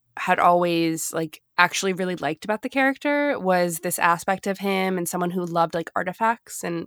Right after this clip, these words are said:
tracking them down and understanding their importance. But something I think that's really interesting is that Thrawn, like, I find him to have very little empathy towards, like, the sentimental value of art. Um,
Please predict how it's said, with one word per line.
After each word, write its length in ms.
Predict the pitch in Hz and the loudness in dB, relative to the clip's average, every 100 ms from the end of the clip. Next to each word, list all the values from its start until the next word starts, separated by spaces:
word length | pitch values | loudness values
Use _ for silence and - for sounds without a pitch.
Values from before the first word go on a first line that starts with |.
| - | -10
tracking 320 | - 180 180 | -8 -6 -4
them 160 | 175 165 | -2 0
down 180 | 165 165 | 0 0
and 100 | 165 | 0
understanding 540 | 170 175 - 175 170 | -2 -4 -4 -2 0
their 120 | 165 | 0
importance. 680 | 165 - 170 214 247 - - _ _ _ _ _ _ _ _ 220 | -2 -2 -4 -2 -4 -6 -14 _ _ _ _ _ _ _ _ 0
But 220 | 233 220 - - - - - | 6 6 4 -8 -20 -20 -8
something 360 | - 269 285 254 | 2 4 6 4
I 80 | |
think 220 | 220 220 196 | 2 0 0
that's 240 | 185 - | -2 0
really 220 | 175 170 | 0 0
interesting 680 | - 240 240 226 202 180 175 | 0 0 0 -2 0 0 0
is 220 | 170 165 | 0 0
that 240 | 170 165 - | 2 2 4
Thrawn, 320 | 196 190 190 | 4 4 4
like, 240 | 180 170 - | 0 0 0
I 120 | 190 | 0
find 400 | 175 180 175 175 | 2 2 2 2
him 220 | - 175 170 | -2 -4 -2
to 80 | 185 | -2
have 280 | 185 165 | -2 0
very 240 | 165 170 175 | 0 2 2
little 240 | 170 170 | 0 0
empathy 460 | - 165 175 170 165 | -2 -4 -6 -2 -2
towards, 340 | - 165 156 | -2 -4 -4
like, 120 | 156 147 | -6 -6
the 100 | 156 | -6
sentimental 540 | 165 160 160 156 156 | -4 -4 -4 -4 -2
value 400 | 151 156 175 196 | 0 -2 -2 -2
of 100 | 214 | -2
art. 320 | - 240 262 - _ _ _ _ _ | 0 2 0 -4 _ _ _ _ _
Um, 540 | 180 175 165 156 156 | 6 8 6 4 2